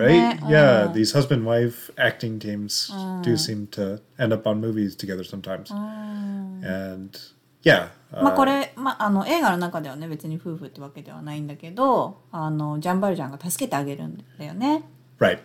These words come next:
Speaker 1: Yeah.
Speaker 2: Mm.
Speaker 1: He sees that she's in a terrible position and just wants to help her as much as he can.
Speaker 2: Mm.
Speaker 1: And this plays into the whole theme. It's like, you know, he's a really nice guy and everyone in the community really likes him. But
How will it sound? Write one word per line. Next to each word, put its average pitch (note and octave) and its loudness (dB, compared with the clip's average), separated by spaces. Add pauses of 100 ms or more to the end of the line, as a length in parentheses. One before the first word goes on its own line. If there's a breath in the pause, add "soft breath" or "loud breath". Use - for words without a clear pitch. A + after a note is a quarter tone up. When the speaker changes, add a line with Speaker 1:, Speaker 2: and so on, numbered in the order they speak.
Speaker 1:
Yeah. A2 4
Speaker 2:
Mm. - -18
Speaker 1:
He C3 0
sees A#2 0
that A2 4
she's G#2+ 0
in G#2 -2
a G2+ -4
terrible G#2+ 4
position G2+ -2
and F#2+ -6
just - -10
wants F#2 -8
to F2 -4
help E2+ -8
her F#2 -4
as E2+ -8
much F2+ -10
as E2+ -16
he E2 -12
can. E2+ -16
Speaker 2:
Mm. F#3 2
Speaker 1:
And C#3+ 6
this D#3 8
plays E3+ 6
into B2 4
the G#2+ 6
whole G#2+ 0
theme. G2 -4
It's E2 -10
like, E2+ -6 (500 soft breath)
you D#3 -6
know, G2+ -2
he's C3 0
a B2+ 0
really D#3+ 6
nice C#3 2
guy C#3+ 6
and G#2 0
everyone C3 4
in A2 0
the G#2 0
community B2 4
really D3+ 6
likes C#3+ 2
him. F#2 -6 (280)
But G#2 2